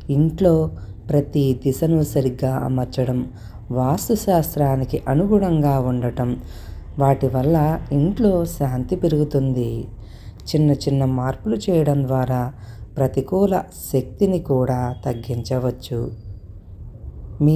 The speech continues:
ఇంటి వాస్తు సమస్యలను సులభంగా పరిష్కరించడంలో చాలా సహాయపడుతూ ఉంటాయి ఈ చిన్న చిన్న చిట్కాలన్నమాట. మరి ఇంకెందుకు ఆలస్యం? ఆ చిన్న మార్పులు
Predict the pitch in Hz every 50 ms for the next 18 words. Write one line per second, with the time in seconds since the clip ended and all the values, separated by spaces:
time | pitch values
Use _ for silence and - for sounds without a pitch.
0 | 156 - - 143 131 143 156 - 247 208 147 - 135 123 131 156 - - 214 208
1 | 202 185 185 180 165 - - 190 175 170 165 151 143 139 135 143 - - - -
2 | - - - - - - - 143 131 143 156 165 190 208 214 208 208 202 202 -
3 | 170 151 143 - - - 156 139 135 135 131 139 135 135 135 135 127 127 127 123
4 | 123 120 - - - - - - - - - - - - - - - - - -
5 | - - - - - 139 127 123 123 120 123 123 123 123 123 - - - - -
6 | - - - 147 131 - - 139 127 127 120 123 123 - 139 127 123 123 - 131
7 | 123 123 123 120 120 - 123 120 120 120 143 202 302 - - - - - - -
8 | - - - 233 233 240 233 226 214 - - 202 170 165 156 151 135 - - 147
9 | 151 147 143 139 131 131 131 131 - - - - - - - 139 - - - 143
10 | 135 127 123 123 123 120 120 117 113 113 117 117 113 113 117 110 - - - -
11 | - - - - - - - 156 151 151 151 135 127 123 123 - - 147 151 165
12 | 165 165 165 165 156 151 143 143 143 139 - - - 139 135 135 139 143 - -
13 | - - - - - - 165 170 180 180 - - 196 190 185 180 175 170 165 160
14 | 170 - - 151 143